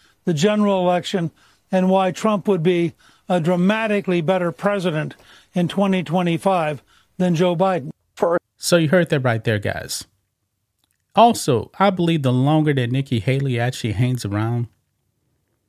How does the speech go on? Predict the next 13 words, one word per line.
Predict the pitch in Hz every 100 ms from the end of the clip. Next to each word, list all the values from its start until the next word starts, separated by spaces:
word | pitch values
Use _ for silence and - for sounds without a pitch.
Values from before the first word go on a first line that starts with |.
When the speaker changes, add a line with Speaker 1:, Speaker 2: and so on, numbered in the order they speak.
| _ _ _ _
Speaker 2:
the | 117 123
more | 123 156 175 151 135 123 - _ _ _ _ -
it | 139 135
seems | - 156 160 151 -
like | 123 120 120
she's | - 135 120
actually | 127 135 - 120
working | 104 113 139 139 131 113 110 110 - _ _ _ _ -
at | 123 120 -
the |
behest | 107 104 95 - 165 117 110 - - - _ _ _ -
of | 98 101
Democrats. | 139 147 107 - 90 - - -